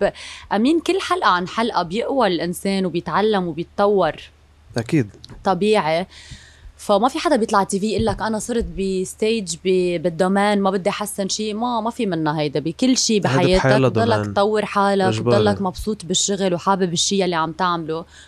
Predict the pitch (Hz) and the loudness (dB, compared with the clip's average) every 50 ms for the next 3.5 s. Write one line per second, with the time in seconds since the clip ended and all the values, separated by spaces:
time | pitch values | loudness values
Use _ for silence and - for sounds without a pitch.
0 | _ - 269 285 269 269 302 277 - - - - - 196 220 233 226 - _ _ | _ -4 -2 -2 -2 -2 -4 -4 -4 -4 -4 0 0 0 0 0 -4 -8 _ _
1 | 190 220 220 220 220 - - 226 220 - - - - - 214 190 180 180 175 165 | -8 -6 -4 -4 -6 -6 -8 -8 -8 -8 -8 -10 -8 -6 -6 -4 -4 -4 -4 -4
2 | 170 - - 170 160 165 170 165 160 170 175 170 185 - - - 180 170 - - | -2 -2 -2 -2 -2 -2 -4 -4 -2 -4 -4 -4 -6 -8 -8 -6 -6 -6 -4 -4
3 | 185 175 175 170 175 170 170 165 165 165 | -2 -2 -2 -2 -2 -4 -4 -4 -6 -8